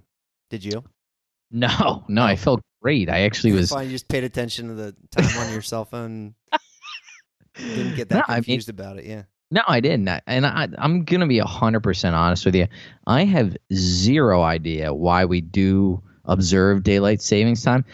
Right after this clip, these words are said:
Speaker 2: And I did hear in passing, and I'm not sure where I heard it, that it's not working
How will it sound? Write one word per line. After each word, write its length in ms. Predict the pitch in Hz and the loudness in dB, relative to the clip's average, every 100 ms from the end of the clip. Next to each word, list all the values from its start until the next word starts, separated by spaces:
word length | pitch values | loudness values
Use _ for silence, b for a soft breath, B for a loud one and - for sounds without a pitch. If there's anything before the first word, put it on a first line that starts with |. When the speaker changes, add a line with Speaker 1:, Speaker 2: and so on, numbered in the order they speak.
| B - | B 0
Speaker 2:
And 100 | 120 | 0
I 80 | |
did 300 | 127 120 302 | 2 2 0
hear 400 | 254 - 147 147 | 0 -2 0 2
in 100 | 120 | 2
passing, 640 | 101 - 107 117 - 85 82 | 2 0 0 -2 -4 -8 -4
and 80 | 92 | -4
I'm 80 | 135 | -2
not 160 | 127 | -4
sure 200 | - 123 | 0 0
where 440 | 92 90 90 107 120 | 0 0 0 0 0
I 40 | |
heard 240 | 117 123 | 2 2
it, 140 | 143 160 B B B B | 0 -4 B B B B
that 260 | 110 113 - | 0 0 0
it's 220 | 110 - 120 | -4 0 0
not 260 | 120 90 | 2 2
working 640 | 92 104 101 95 - - | 2 2 2 -2 -4 -10